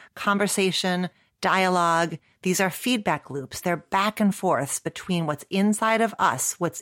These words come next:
inside the space between our partner, what's inside of our partner, what's inside the space between our partner and us. Like, that's <laughs> relationship. That's connection. We need feedback.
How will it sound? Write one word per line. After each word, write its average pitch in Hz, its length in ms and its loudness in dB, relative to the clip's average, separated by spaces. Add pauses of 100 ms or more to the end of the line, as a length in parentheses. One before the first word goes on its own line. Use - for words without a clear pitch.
inside 202 440 4
the 202 80 -2
space - 340 -2
between 175 320 -4
our 156 140 -2
partner, 120 500 -4 (320)
what's 156 200 -4
inside 202 420 2
of 208 80 0
our 208 100 2
partner, 127 540 -2 (220)
what's 151 220 -4
inside 190 440 0
the 190 80 -4
space 180 340 -2
between 170 320 -4
our 160 120 0
partner 160 380 -6
and 147 180 -4
us. - 260 -12
Like, 139 160 -10 (140)
that's 208 560 2
<laughs> - 0 -
relationship. 185 920 2 (220)
That's 185 320 2
connection. 156 580 -2
We 151 100 0
need 175 540 2
feedback. - 680 -4